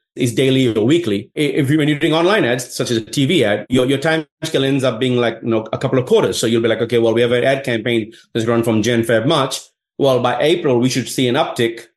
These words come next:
in something." So while the, the uptick is not quite directly attributable, like the online marketers enjoy, nevertheless, you can see that there was an impact or not. So, yeah, I mean, ju-, just to kind of, like, I, I, I didn't wanna, wanna bash branding because, you know, I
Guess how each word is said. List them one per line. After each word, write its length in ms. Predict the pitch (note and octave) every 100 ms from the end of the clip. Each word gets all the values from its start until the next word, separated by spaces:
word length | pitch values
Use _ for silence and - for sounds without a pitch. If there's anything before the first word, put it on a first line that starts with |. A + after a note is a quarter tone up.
| _ -
in 260 | B2+ B2+ A#2
something." 380 | F3 D#3+ G2 - _ _ _ _
So 240 | E3 E3+ D3+
while 460 | E3+ F#3+ F#3 F3
the, 520 | E3 D#3+ D3+ C#3+ C3+ -
the 140 | C#3+
uptick 320 | F#3+ C4 A#3
is 140 | F3+ D3+
not 320 | F3 G3+ -
quite 320 | - F3+ C#3+
directly 520 | C#3+ D3 E3+ E3+ D#3+ -
attributable, 680 | D3 - C#3 F#3 A3+ D4+ B2+
like 220 | B2 -
the 180 | A#2 A2+
online 360 | B2+ B2 C#3
marketers 340 | B2+ A2+ A2+ G#2
enjoy, 500 | A2+ B2 B2+ A#2+ D3+ - -
nevertheless, 640 | F#3 F3+ F3 G#3+ G3+ -
you 120 | D#3+
can 180 | D#3+ C#3
see 500 | C3+ A#3 E3+ A2+ A2+ - -
that 160 | C#3
there 120 | D3
was 200 | D3 C#3+
an 140 | C#3+ C3
impact 500 | F#3 G3 C#3 G#2+ -
or 140 | D3 C#3+
not. 320 | E3 - - - _ -
So, 400 | B2+ D#3+ D3+ D3+
yeah, 240 | F#3 D3+
I 20 |
mean, 140 | D#3 C#3+
ju-, 120 | D#3
just 240 | C3 F3+ F3
to 40 |
kind 160 | D#3+ D3
of, 100 | B2
like, 140 | B2+
I, 80 | B2
I, 320 | A#2+ B2 B2+
I 40 | C3
didn't 260 | B2 C#3+
wanna, 300 | C3 A#2+ A2
wanna 420 | G#2 A2 A2 A#2
bash 240 | G#2+ B2 A#2
branding 420 | A#2 D3 B2 C3
because, 280 | G#2+ G#2+ -
you 40 |
know, 140 | A2 G#2
I 220 | G#2+